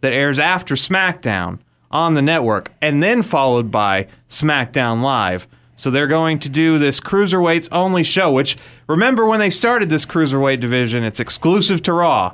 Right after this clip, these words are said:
It's only on Raw. Nowhere else will you see this.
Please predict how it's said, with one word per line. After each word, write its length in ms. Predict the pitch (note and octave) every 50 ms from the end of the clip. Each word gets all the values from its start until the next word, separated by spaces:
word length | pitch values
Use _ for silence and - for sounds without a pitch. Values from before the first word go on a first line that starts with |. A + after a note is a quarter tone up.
| - - -
It's 180 | - B2+ B2 E3
only 280 | F3+ G#3 A3 A3+ G#3+
on 200 | G#3+ G#3 G#3 G#3
Raw. 400 | G3+ G#3 G3+ F3 C3 A2+ G#2+ - - - - - - -
Nowhere 520 | G#2 G2+ G#2+ B2 F3+ A3+ B3 B3 A#3+ B3 A#3+
else 260 | A#3 A3 G3 - -
will 80 | E3+ E3+
you 100 | D#3+ D#3
see 240 | D#3 - - F#3+ F3
this. 360 | D3 B2 G#2 G#2+ - - -